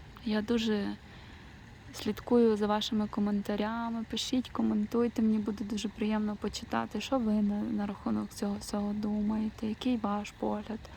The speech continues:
на життя, чи, можливо, сталися з вами якісь такі ситуації, які змінили вас, змінили ставлення ваше до життя, та й, та й взагалі. Йду я шукати того песика ближче, сподіваюся, що вони не втечуть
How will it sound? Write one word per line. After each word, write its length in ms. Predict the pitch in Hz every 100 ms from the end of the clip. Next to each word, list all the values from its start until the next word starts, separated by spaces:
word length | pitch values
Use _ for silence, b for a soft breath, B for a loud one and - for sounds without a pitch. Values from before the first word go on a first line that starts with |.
| B B B B B
на 140 | 226 220
життя, 380 | 214 - 208 214
чи, 140 | -
можливо, 460 | 214 214 233 226 214
сталися 480 | - 220 220 -
з 80 | 214
вами 240 | 226 226 220
якісь 240 | 214 220
такі 220 | - -
ситуації, 720 | - 226 226 220 226 - 208 196
які 260 | - 208 208 B B B B B B - -
змінили 600 | 208 220 214 202 208 202
вас, 560 | 196 202 196 208 - - -
змінили 500 | - - 208 214 214
ставлення 600 | 208 - 208 214 220 214 208
ваше 360 | 208 202 -
до 260 | 208 214 208
життя, 500 | 208 202 214 208 208 214
та 80 | -
й, 140 | - - -
та 60 | 214
й 60 |
взагалі. 540 | 202 220 208 208 214 214 - - - - - - - B B B B -
Йду 140 | 226
я 240 | 214 196 220
шукати 440 | - - 202 -
того 240 | - 202
песика 520 | 208 - 302 - - 202
ближче, 460 | 202 202 208 -
сподіваюся, 580 | - - 214 208 208 240
що 140 | -
вони 180 | 220 214
не 120 | 214
втечуть 460 | 208 - 208 - 285